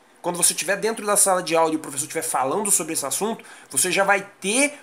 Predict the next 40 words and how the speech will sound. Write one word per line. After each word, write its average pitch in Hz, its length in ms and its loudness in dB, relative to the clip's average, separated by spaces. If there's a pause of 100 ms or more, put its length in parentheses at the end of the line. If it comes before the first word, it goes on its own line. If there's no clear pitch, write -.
uma 185 200 0
coisa 175 380 -2
assim 196 180 2
pra, 202 420 2 (480)
pra 185 320 2 (720)
não 196 160 4
ficar 220 240 2
preso 190 520 2
somente 147 720 -2 (260)
no 135 100 -8
que 160 120 -6
o - 20 -2
professor 147 640 0
separou 131 440 0
pra 123 120 -8
você. 113 380 -4 (580)
E, 202 440 -4 (180)
e 139 100 -8
você 131 300 -2
pode 147 180 -4
dizer, 131 160 -4
"Pô, 135 200 -4
não 151 100 -6
quero 156 340 0 (240)
isso 143 220 -2
tudo, 131 280 -6
eu 107 60 -8
só - 340 -6
quero 180 200 2
aprender 180 260 -4
o 190 60 0
que 185 60 -12
o - 20 -16
professor 185 280 -2
quer 180 100 -8
passar." 180 500 -2 (260)
Joia! 160 380 4 (400)
Então, 196 320 -2 (840)
é 226 80 0
pouco - 640 0